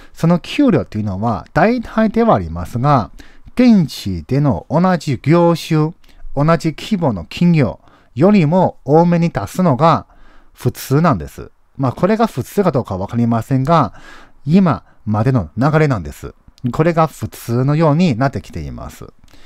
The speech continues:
外資系の、まあ、企業ですが、プライドもあり、あります。名誉もあります。そして、人材も求めるということで、多めにお金を出すのが、まあ、給料ですが、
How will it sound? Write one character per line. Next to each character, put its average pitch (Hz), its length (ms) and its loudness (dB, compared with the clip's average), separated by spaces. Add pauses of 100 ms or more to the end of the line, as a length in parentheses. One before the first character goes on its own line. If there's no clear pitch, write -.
(480)
外 240 300 2
資 233 280 -2
系 202 560 2
の、 170 540 2 (200)
ま 117 80 -8
あ、 - 40 -12
企 160 220 0
業 110 120 0
で - 100 -10
す - 160 -10
が、 147 320 2 (280)
プ - 120 -4
ラ 190 140 4
イ 190 40 -2
ド 190 140 2
も 135 160 0
あ 73 80 -10
り、 82 160 -16
あ - 80 -6
り 135 120 2
ま 135 140 4
す。 131 260 -2 (420)
名 202 280 4
誉 92 140 -4
も 76 240 -14
あ 117 60 -2
り 139 120 2
ま 135 160 4
す。 127 300 -4 (220)
そ 160 180 2
し - 100 -8
て、 180 320 2 (280)
人 233 380 6
材 220 260 2
も 113 240 -2 (340)
求 147 260 -2
め 143 140 0
る 165 120 2
と - 120 -8
い 82 40 -6
う - 40 -12
こ - 80 -10
と 82 160 -10
で、 123 320 0 (960)
多 208 180 4
め 214 140 6
に 202 260 2
お 147 120 -2
金 180 280 -6
を 175 80 -2
出 196 140 0
す 208 140 -4
の 156 120 0
が、 175 280 2
ま 95 120 -12
あ、 - 60 -16
給 - 180 -4
料 87 100 -6
で 80 120 -14
す - 120 -8
が、 151 280 2